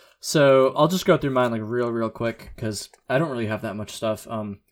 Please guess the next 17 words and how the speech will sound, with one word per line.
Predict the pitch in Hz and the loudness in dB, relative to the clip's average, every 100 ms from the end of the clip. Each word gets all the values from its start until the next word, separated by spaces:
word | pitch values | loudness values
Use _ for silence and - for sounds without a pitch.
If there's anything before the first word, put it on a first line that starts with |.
| _ | _
Frogg | - 151 143 | 0 0 2
Togs, | 143 135 | 0 -2
like | 127 | -4
we | 123 | -6
already | 117 110 | -6 -6
said, | - 110 101 _ _ _ _ _ | -4 -4 -4 _ _ _ _ _
I | - 135 | 0 0
just | 143 147 | 0 -2
had, | 170 165 | 0 2
like, | 156 147 | 0 0
a, | 143 117 - _ _ _ | 2 2 -2 _ _ _
just, | 139 - | -12 -8
like, | 147 | -6
a | 123 | -6
polyester, | - 135 139 131 131 - 143 131 | -2 0 2 2 0 -2 -2 0
like, | 120 110 _ | 0 -4 _
fleece. | - 117 147 - - | -8 -6 -4 -6 -10